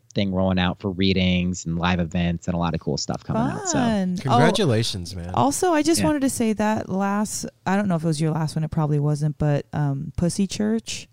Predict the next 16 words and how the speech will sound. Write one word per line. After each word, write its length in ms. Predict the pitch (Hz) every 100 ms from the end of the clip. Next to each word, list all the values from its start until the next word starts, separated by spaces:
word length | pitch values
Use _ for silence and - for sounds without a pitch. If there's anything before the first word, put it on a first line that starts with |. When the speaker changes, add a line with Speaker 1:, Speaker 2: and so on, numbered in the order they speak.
| -
Speaker 3:
That 80 | 104 -
was 100 | 117 131 117
Speaker 1:
Oh, 40 |
Speaker 3:
it. 60 | 90
Speaker 1:
yeah. 320 | 92 87 - 175
Speaker 2:
That 800 | 190 180 175 160 156 - - - - _ _ _ _
is 360 | 185 170 165 160 - -
an 140 | 165 -
excellent 580 | 156 165 - 151 143 -
show. 480 | - 131 127 - - - _ _ _ _ -
It's 220 | 180 185
Speaker 1:
Thanks. 500 | 202 151 - - - _ -
Speaker 2:
so 640 | - - - 233 247 240
good. 360 | 180 156 147 -
I'm 280 | 180 202 196
still 460 | - - 233 240